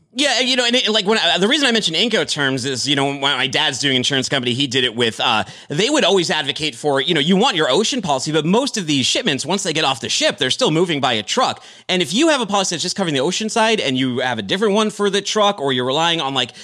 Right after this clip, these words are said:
a C I term that covers the ocean, then you go to the truck, that can cause a lot of disputes between your insurance partners on when the damage happened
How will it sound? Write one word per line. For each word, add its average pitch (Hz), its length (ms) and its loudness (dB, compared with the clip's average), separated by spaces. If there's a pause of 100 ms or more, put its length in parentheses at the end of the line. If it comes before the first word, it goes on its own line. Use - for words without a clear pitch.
(120)
a 139 60 2
C 196 320 -4
I 170 220 2
term 196 340 0
that 147 100 -2
covers 147 280 -2
the 139 100 0
ocean, 160 300 0
then 147 120 0
you 156 60 -4
go 165 140 2
to 165 80 -2
the 160 80 -4
truck, 185 260 0 (220)
that 214 120 -2
can 339 120 0
cause 269 200 2
a 196 60 0
lot 175 160 2
of 147 80 -4
disputes 147 440 -2
between 160 300 0
your 135 120 2
insurance 156 400 -2
partners 120 340 -2
on 139 180 -2
when 170 160 0
the 156 60 0
damage 139 320 -2
happened 175 400 -2